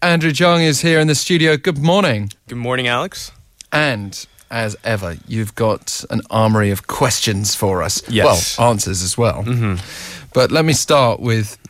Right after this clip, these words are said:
Speaker 1: what should Park Geun-hye do? Um, not so much what could she do, but, uh, what should she do?
Speaker 2: Right. Um, I, I added the "not what she could do" because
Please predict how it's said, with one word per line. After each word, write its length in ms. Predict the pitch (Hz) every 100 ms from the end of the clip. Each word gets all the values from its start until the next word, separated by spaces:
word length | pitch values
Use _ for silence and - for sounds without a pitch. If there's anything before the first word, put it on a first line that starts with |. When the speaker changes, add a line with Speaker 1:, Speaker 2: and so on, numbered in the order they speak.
| _ _ -
Speaker 1:
what 360 | 113 151 -
should 420 | - - 127 139 - _ -
Park 480 | - 123 127 - - _ -
Geun-hye 460 | 120 107 110 104 101
do? 320 | - 120 98 87 - _ _
Um, 420 | - 101 98 98 - -
not 260 | - 135 -
so 140 | -
much 240 | 131 113 -
what 220 | 120 113 _ -
could 180 | 190
she 140 | - 101
do, 260 | 104 104
but, 380 | 101 110 - -
uh, 140 | 120 110 - - -
what 200 | - 147
should 200 | - 143
she 160 | 113 107
do? 140 | 80 90 - -
Speaker 2:
Right. 340 | 139 143 113
Um, 380 | 123 123 120 104 - - - - _ _ _ -
I, 220 | 120 147
I 20 |
added 320 | 139 147 151
the 200 | 127 117
"not 360 | 107 120 123 107
what 160 | 120 104
she 240 | - 147
could 320 | - 120 101
do" 200 | 101 123 98
because 680 | 110 101 - 110 107 101